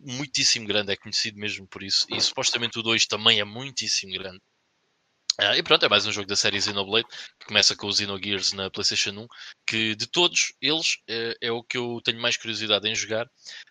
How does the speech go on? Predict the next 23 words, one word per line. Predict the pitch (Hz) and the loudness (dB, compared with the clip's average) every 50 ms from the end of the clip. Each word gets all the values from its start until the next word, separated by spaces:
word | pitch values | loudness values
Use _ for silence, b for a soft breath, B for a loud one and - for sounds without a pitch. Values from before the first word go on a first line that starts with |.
| b | b
Eh, | - 110 107 107 107 104 107 104 107 107 107 - - | 0 2 4 4 4 4 4 2 0 -2 -4 -4 -6
e | 120 117 120 | -8 -8 -4
os | 127 123 113 | -4 -2 0
outros | 143 143 - - | 0 0 0 0
dois | - 156 160 147 131 - | 0 2 2 2 2 2
que | - - 139 131 131 | 2 2 2 2 4
joguei, | 131 120 117 117 135 127 110 101 | 4 2 2 6 6 6 6 6
o | 104 104 | 4 2
Xenoblade | 123 131 127 117 120 120 117 - | 0 0 -2 -2 -2 -2 -2 0
Chronicles | - 123 117 117 110 - 120 113 110 | 2 2 2 2 0 -4 -2 -2 0
dois, | 110 117 104 95 95 - | 0 0 0 -2 -4 0
pá, | - - 143 120 107 92 - b b b b b _ | 4 4 6 6 6 4 0 b b b b b _
não, | 117 123 139 147 151 139 - _ - 113 110 127 | -4 -2 0 0 0 -2 -4 _ -12 -12 -6 0
pá, | - 123 | 2 4
só | 110 - 131 | 4 4 4
joguei | 120 - 143 135 | 2 0 -2 -6
um | 120 | 0
bocado | - - 120 110 | 2 4 4 4
no | 107 104 | 2 -2
início | 101 104 110 107 - - | -6 -4 -2 -2 -2 -2
e | 107 | -2
até | 101 - 107 | -2 -2 -4
curti, | 98 - 104 95 - - 104 104 104 | -4 -6 -10 -12 -10 -8 -8 -8 -10